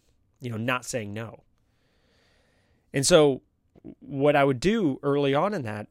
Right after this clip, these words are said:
is I basically would run myself ragged trying to accommodate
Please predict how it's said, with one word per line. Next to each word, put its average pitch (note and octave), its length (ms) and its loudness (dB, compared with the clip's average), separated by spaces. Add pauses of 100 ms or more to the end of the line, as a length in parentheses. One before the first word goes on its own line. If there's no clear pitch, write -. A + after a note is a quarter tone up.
is A#2+ 380 -8 (1400)
I B2 120 -4
basically C3+ 680 -2
would A2 340 -6
run C3 220 0
myself A2+ 440 -8
ragged C3+ 560 -8
trying B2+ 300 -4
to B2 200 -6
accommodate F#3 840 -8